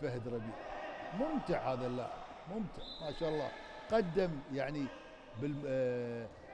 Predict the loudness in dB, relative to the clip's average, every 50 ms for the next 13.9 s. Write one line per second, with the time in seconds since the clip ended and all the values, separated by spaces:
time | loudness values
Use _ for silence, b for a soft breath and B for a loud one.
0 | -12 -10 -8 -4 -2 -2 0 2 2 2 4 4 4 2 2 2 2 2 2 2
1 | 2 0 0 0 0 -2 0 0 0 0 0 0 0 -2 -2 -2 -4 -4 -2 -2
2 | -2 0 0 0 0 -2 -2 -4 -4 -4 -4 -4 0 0 2 2 2 2 0 0
3 | 0 0 0 -2 -2 -2 0 0 0 0 0 0 0 0 0 0 2 2 2 2
4 | 0 0 0 0 2 2 4 4 4 4 2 0 0 -4 -6 -6 -6 -6 -6 -6
5 | -6 -6 -6 -8 -8 -10 -8 -8 -8 -6 -6 -6 -6 -6 -6 -6 -6 -8 -8 -8
6 | -8 -8 -8 -8 -8 -8 -8 -8 -10 -12 -14 -14 -14 -12 -12 -2 2 6 6 8
7 | 8 6 6 4 2 -4 -8 -8 -8 -8 -8 -8 -8 -8 -6 -2 0 0 2 4
8 | 2 2 0 0 -4 -6 -6 -2 0 0 2 4 4 4 4 4 4 4 2 2
9 | -2 -2 -2 -2 -2 -2 -2 -4 -4 -6 -10 -16 -16 -10 -6 0 2 4 4 4
10 | 4 2 2 2 4 4 6 6 6 6 4 2 0 -6 -12 -14 -10 -6 -4 -2
11 | 0 2 4 4 4 4 4 2 0 0 0 0 0 0 0 -2 -4 -2 0 2
12 | 2 4 4 2 2 0 0 -2 -2 0 0 0 0 0 0 -2 -2 -2 -2 0
13 | 0 0 0 0 B B B B B -6 -4 -4 -2 2 2 4 4 4